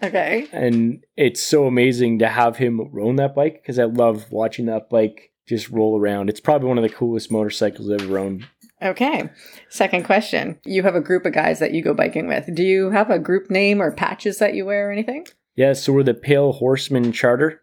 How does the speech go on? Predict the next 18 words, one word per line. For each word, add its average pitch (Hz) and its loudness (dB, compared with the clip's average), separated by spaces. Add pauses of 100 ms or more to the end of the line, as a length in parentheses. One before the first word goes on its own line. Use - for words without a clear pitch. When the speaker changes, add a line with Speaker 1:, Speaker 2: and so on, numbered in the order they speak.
(140)
Speaker 2:
of 107 0
the 110 -2
Pipe 123 -4
Hitters 113 0
Union 110 2
Motorcycle 123 -2 (140)
Club. 120 0 (380)
And 110 0
that 131 2
is 120 2
actually 117 2
from 120 -2
a 107 0
brand 107 0
called 113 -2
Pipe 123 0
Hitters 110 -2
Union. 151 -2